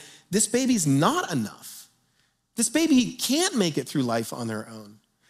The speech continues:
And, and as they grow physically, the reality is they begin to do more things for themselves physically, but they're still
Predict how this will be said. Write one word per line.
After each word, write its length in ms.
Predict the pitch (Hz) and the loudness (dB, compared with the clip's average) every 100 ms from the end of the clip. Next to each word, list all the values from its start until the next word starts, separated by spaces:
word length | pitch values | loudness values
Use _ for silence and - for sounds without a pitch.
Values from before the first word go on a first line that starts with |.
| _ _ _ - | _ _ _ 2
And, 240 | 214 220 | 4 4
and 160 | 233 247 | 0 -2
as 280 | 214 262 285 | 0 0 2
they 120 | 254 | 2
grow 420 | 190 143 160 247 226 | 0 2 6 6 6
physically, 960 | - - 277 302 277 151 104 127 185 - _ _ _ _ _ | 0 0 0 0 -4 -4 -2 -4 -6 -12 _ _ _ _ _
the 80 | 196 | 4
reality 580 | 214 226 240 294 208 185 | 6 4 4 4 6 4
is 220 | 254 214 | 4 2
they 120 | 165 | 2
begin 320 | 151 156 220 | 0 2 0
to 60 | 165 | 0
do 280 | 135 165 220 | 0 2 4
more 320 | 165 185 214 | 4 6 4
things 320 | 202 190 185 | 4 2 0
for 120 | - | -2
themselves 460 | 165 151 - 151 131 | 0 0 2 0 0
physically, 400 | - 233 220 175 | -2 -4 0 0
but 160 | 143 160 | 0 -2
they're 100 | 175 | -2
still 520 | - - 285 277 | -2 0 0 0